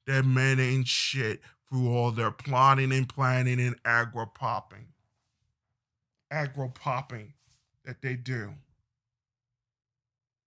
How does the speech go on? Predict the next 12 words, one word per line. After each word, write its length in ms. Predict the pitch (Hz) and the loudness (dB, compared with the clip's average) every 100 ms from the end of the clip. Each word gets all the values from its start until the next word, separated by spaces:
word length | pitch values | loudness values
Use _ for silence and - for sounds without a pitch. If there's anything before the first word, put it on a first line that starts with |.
| _ _ _ _ _ _ _ _ _ _ _ _ _ | _ _ _ _ _ _ _ _ _ _ _ _ _
And 160 | 139 135 | -6 -2
I 120 | 143 | 0
say 360 | 147 - 165 156 | -2 -4 -2 -2
it's 220 | 139 123 | -2 -4
simple, 420 | - 147 127 127 | -8 -6 -6 -6
the 180 | 127 135 | -6 -4
only 240 | 131 123 | -4 -6
solution 680 | 131 - 135 135 120 - 117 | -8 -8 -8 -8 -8 -12 -18
to 100 | - | -18
this 260 | 107 113 - | -14 -14 -14
problem 540 | - 127 - - _ _ _ _ _ _ _ _ _ _ _ _ _ _ - | -14 -8 -6 -8 _ _ _ _ _ _ _ _ _ _ _ _ _ _ -8
is, 420 | 139 110 110 | -6 -6 -10